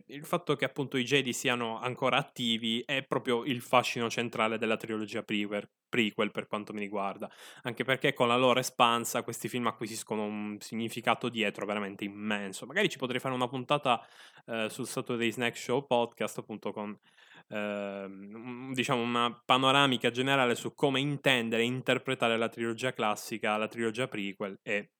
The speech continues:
no, quella sì, quella saltiamo perché non c'è un cazzo da interpretare in quella trilogia,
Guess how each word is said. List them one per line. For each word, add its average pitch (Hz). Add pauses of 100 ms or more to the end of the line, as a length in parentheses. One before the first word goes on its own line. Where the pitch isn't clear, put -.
(160)
no, 104
quella 104
sì, 117
quella 107
saltiamo 110
perché 104
non 101
c'è 110
un 104
cazzo -
da 98
interpretare 120
in 113
quella 120
trilogia, 110